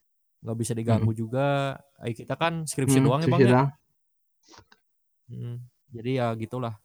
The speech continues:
Speaker 1: Mungkin next episode ngobrolnya bertiga. Kalau lewat Zoom kayaknya nggak mungkin karena Galih di rumahnya belum ada internet. Internetnya lewat H P, cuma saya kasihan lah, takut kuotanya habis
Speaker 2: Hmm.
Speaker 1: gitu. Jadi mending kayaknya lewat ini aja, lewat
Speaker 2: Discord aja
Speaker 1: Discord.
Speaker 2: sih.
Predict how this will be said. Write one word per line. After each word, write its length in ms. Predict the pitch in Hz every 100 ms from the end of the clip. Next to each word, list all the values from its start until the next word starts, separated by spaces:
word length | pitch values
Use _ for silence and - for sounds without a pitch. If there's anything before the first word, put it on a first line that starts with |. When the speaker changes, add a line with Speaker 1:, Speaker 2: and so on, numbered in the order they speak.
| _
Speaker 1:
Mungkin 240 | 120 117 135
next 180 | 127
episode 400 | 117 123 123 139 139 _ _ _ _ _ _ _ _ -
ngobrolnya 460 | 123 120 120 135
bertiga. 640 | 131 120 120 113 120 135 - _ _ _ _ _ _ _
Kalau 220 | 127 127
lewat 320 | 127 123 117
Zoom 220 | 143 156
kayaknya 300 | 147 123 143
nggak 120 | 147
mungkin 320 | 127 120 139 143
karena 260 | 123 131
Galih 380 | 135 117 123 139 - _ _ _
di 120 | -
rumahnya 380 | 120 120 117 139
belum 200 | 135 123
ada 140 | 120 117
internet. 520 | 117 117 117 135 143 _ - _ _ _
Internetnya 440 | - 113 117 117 123
lewat 200 | 120 117
H 80 | 117
P, 180 | - 135
cuma 180 | 120 127
saya 160 | 131
kasihan 360 | 123 123 120 120
lah, 100 | 131
takut 240 | - 120
kuotanya 500 | - 120 120 117 117
habis 220 | 113 120 107
Speaker 2:
Hmm. 100 | 113
Speaker 1:
gitu. 200 | - 113 _ _ _ _ _ _
Jadi 160 | 117 127
mending 300 | 120 120 117
kayaknya 280 | 113 113 127
lewat 240 | 120 117
ini 160 | - 113
aja, 160 | 110 120
lewat 160 | 117
Speaker 2:
Discord 180 | 113 107
aja 80 | 107
Speaker 1:
Discord. 140 | 104 117
Speaker 2:
sih. 120 | 120